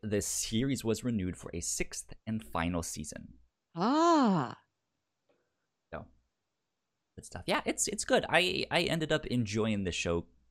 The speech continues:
Speaker 1: quite a bit.
Speaker 2: Mm-hmm.
Speaker 1: Uh,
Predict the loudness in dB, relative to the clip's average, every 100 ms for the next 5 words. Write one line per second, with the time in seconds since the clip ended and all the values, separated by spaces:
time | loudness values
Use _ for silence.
0 | -18 4 6 6 2 -2 -6 _ -20 _
1 | _ _ 2 4 6 6 4 2 -2 _
2 | _ _ _ -20 _ _ _ _ _ _
3 | _ _ _ _ _ _ _ _ 4 6
4 | 8 8 8